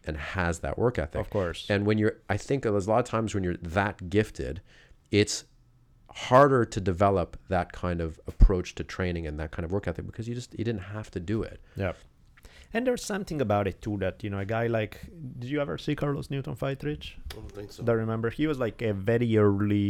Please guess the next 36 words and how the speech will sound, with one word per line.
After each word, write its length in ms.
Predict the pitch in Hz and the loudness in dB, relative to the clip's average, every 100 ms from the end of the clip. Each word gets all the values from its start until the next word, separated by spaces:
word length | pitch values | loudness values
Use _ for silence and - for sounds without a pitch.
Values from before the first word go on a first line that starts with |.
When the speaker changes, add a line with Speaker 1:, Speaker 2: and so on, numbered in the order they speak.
| 101 95 98 | 2 0 0
Speaker 2:
U 80 | 101 | 0
F 80 | - | -2
C 160 | 104 | -2
welterweight 500 | 101 95 101 101 95 | 0 0 -2 0 -2
champion. 420 | - 98 92 101 90 | -2 -4 -4 -8 -6
He 80 | |
was 140 | 101 90 | -6 -4
beaten 260 | 101 101 | -6 -4
by 140 | 95 90 | -4 -2
Bryce 260 | 90 87 | -2 -4
Hughes, 400 | - 98 90 87 | -2 0 0 -4
and 160 | 95 87 | -8 -8
that's 200 | 85 - | -8 -8
how 120 | 92 | -6
he 100 | 87 | -4
lost 200 | 90 82 | -6 -6
the 60 | - | -8
title 340 | 90 87 92 | -6 -6 -6
and 80 | 92 | -8
stuff. 200 | - 95 - | -6 -6 -4
But 220 | 98 - - - - - - - | -6 -6 -14 -20 -20 -20 -20 -20
he, 420 | - - 160 170 - _ _ | -12 -6 -4 -4 -8 _ _
one 200 | 117 156 | 0 0
thing 160 | 165 233 | -2 -4
about 280 | 170 147 117 | 0 0 0
him 120 | 123 | -2
is 120 | 101 | -4
that 140 | 95 - | -8 -12
he 40 | - | -14
was 120 | 104 | -16
just 220 | - - | -16 -12
a 40 | 98 | -8
nice 320 | 85 85 85 | -8 -10 -10
guy. 380 | - 113 - - - - | -8 -8 -8 -16 -16 -4
You 220 | 117 | 0
Speaker 1:
Mm-hmm. 80 | 104 | 0